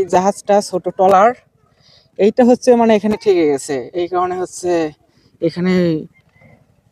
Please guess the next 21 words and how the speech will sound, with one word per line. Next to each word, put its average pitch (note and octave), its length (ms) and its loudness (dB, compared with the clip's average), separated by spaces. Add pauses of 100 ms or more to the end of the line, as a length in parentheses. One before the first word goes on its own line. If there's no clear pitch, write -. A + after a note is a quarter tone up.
(360)
বাঁধে G3 440 2
রেখে F#3+ 260 0
দিছে। G#3 240 -4 (1700)
তো F3+ 100 4 (640)
পাশে A3+ 220 2 (100)
কিন্তু C4 220 -2 (180)
অনেক A#3 180 2 (120)
লোকজন G3+ 300 -2 (100)
কিন্তু G#3+ 240 -4 (180)
বড়শি F#3+ 320 0
দিয়ে G#3 200 2
মাছ D#3+ 140 0 (120)
ধরতেছে। C3 400 -8 (720)
<clears throat> - 760 -4
মাছ F3+ 120 2 (100)
ধরা G3+ 220 -2
কিন্তু G#3 220 -4
অনেক G3 120 -4 (100)
ভালোই E3 300 0
লাগে। C#3 200 -2 (2250)
তো E3+ 60 -4